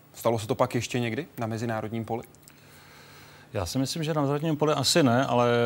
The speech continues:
Speaker 2: on tam vlastně, mm, byl vytčen velice důležitý princip, že i když,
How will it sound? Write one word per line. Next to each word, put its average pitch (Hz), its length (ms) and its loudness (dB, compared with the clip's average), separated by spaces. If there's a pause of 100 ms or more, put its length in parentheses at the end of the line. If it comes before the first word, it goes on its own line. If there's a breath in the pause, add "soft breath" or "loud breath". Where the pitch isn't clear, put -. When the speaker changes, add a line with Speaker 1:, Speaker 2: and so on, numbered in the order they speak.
(160)
Speaker 2:
on 113 160 -2
tam 139 180 0
vlastně, 143 600 0 (340)
mm, 107 400 -6
byl 123 300 4
vytčen 117 380 0
velice 131 260 0
důležitý 131 320 -2
princip, 127 400 -2
že 127 100 -2
i 135 120 -6
když, 127 520 0